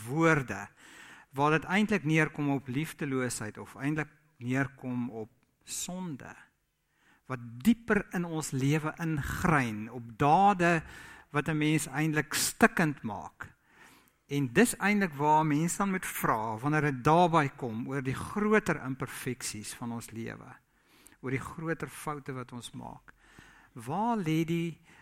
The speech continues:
waar lê die manier waarop ek dit moet hanteer in die eerste plek, en in die tweede plek,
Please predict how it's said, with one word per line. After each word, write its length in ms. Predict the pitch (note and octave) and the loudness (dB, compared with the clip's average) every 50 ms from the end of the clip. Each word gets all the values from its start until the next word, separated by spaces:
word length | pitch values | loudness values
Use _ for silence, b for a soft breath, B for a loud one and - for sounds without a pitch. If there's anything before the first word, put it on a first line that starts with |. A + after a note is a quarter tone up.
| b - | b -20
waar 400 | A#2+ A#2 C3+ D#3+ G3 A3+ A#3+ B3 | -12 -8 -4 -2 0 0 0 0
lê 320 | G#3+ E3 E3+ E3+ F3 F3 | 2 0 2 2 2 2
die 340 | D#3+ E3 D#3+ D#3+ D#3 C3 A2+ | 2 0 -2 -2 -2 -4 -4
manier 640 | C#3+ D3+ D#3 D3+ C#3+ C#3+ D3 F3 G#3 G#3+ G#3 F#3+ | -2 0 0 2 2 2 4 6 6 6 6 4
waarop 260 | E3 E3 D#3 D3+ D#3 - | 2 0 -2 -2 -2 -6
ek 60 | C3+ | -8
dit 140 | C#3+ - C#3 | -8 -8 -8
moet 120 | C3 - | -4 -2
hanteer 420 | C3+ B2+ B2 - - G3 F#3+ E3+ | -2 -2 -2 -2 0 2 2 4
in 100 | D#3+ C#3 | 4 2
die 120 | B2+ B2+ C#3 | 0 0 -2
eerste 240 | D3 D#3 - - - | -2 -4 -4 -8 -12
plek, 300 | - D3 C#3 C3 - - | -8 -4 -4 -4 -4 -2
en 80 | C3 | -4
in 60 | C3 | -4
die 60 | C3 - | -4 -4
tweede 260 | - G3 G#3 G#3 F3+ | -4 -4 -2 -2 -4
plek, 460 | - - A2+ A2 A2 A2 - - | -6 -6 -6 -6 -6 -6 -10 -14